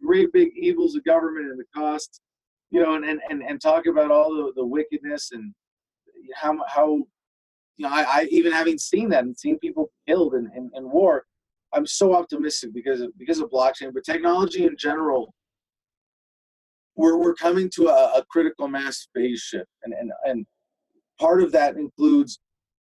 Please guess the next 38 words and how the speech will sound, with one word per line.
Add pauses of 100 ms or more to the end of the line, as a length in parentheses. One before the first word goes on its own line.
(260)
the
value (460)
of
an
hour
of
human
labor (180)
in
terms
of (540)
creating (220)
value
of
goods
and
services
to
create (140)
quality
of
life
is
just,
it's, (180)
it's
about
to
go
off
the
charts (280)
or
be
completely
rendered
irrelevant
with